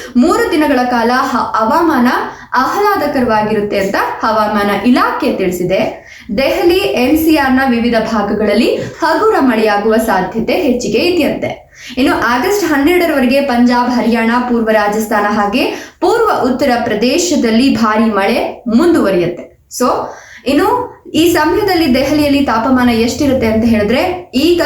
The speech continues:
ಮೂವತ್ತೊಂದು ಡಿಗ್ರಿ ಸೆಲ್ಸಿಯಸ್ ಇದೆ. ಇದು ಇನ್ನೂ ಕೂಡ ಹೆಚ್ಚಾಗುವ ಸಾಧ್ಯತೆ ಇದೆ. ಅಂತಂದ್ರೆ ಮೂವತ್ನಾಲ್ಕರಿಂದ ಮೂವತ್ತೈದು ಡಿಗ್ರಿ ಸೆಲ್ಸಿಯಸ್ ತಲುಪುತ್ತೆ ಅಂತ ಹೇಳಲಾಗ್ತಿದೆ. ಇನ್ನು ಬಂಗಾಳ ಕೊಲ್ಲಿಯಲ್ಲಿನ ಹವಾಮಾನ ವ್ಯವಸ್ಥೆಯಲ್ಲಿನ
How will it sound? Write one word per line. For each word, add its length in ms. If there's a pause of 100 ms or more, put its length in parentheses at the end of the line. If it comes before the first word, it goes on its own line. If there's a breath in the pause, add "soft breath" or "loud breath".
ಮೂವತ್ತೊಂದು 560
ಡಿಗ್ರಿ 280
ಸೆಲ್ಸಿಯಸ್ 460
ಇದೆ. 600 (140)
ಇದು 400
ಇನ್ನೂ 320
ಕೂಡ 140 (180)
ಹೆಚ್ಚಾಗುವ 500
ಸಾಧ್ಯತೆ 480
ಇದೆ. 160
ಅಂತಂದ್ರೆ 420
ಮೂವತ್ನಾಲ್ಕರಿಂದ 800
ಮೂವತ್ತೈದು 520
ಡಿಗ್ರಿ 280
ಸೆಲ್ಸಿಯಸ್ 640
ತಲುಪುತ್ತೆ 440
ಅಂತ 180
ಹೇಳಲಾಗ್ತಿದೆ. 580 (520 loud breath)
ಇನ್ನು 180
ಬಂಗಾಳ 600
ಕೊಲ್ಲಿಯಲ್ಲಿನ 520
ಹವಾಮಾನ 800
ವ್ಯವಸ್ಥೆಯಲ್ಲಿನ 600